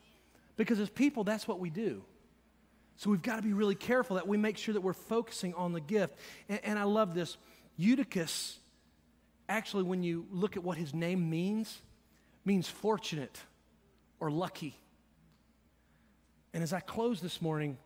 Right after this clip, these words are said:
I want you to realize how fortunate you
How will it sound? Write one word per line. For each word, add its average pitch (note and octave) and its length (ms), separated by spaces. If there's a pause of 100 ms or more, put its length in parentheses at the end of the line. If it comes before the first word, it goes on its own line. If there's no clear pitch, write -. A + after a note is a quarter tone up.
(580)
I F3+ 60
want A3 200
you G#3 80
to F3+ 60
realize F#3 380
how F3 140
fortunate D#3+ 720 (420)
you D#3+ 360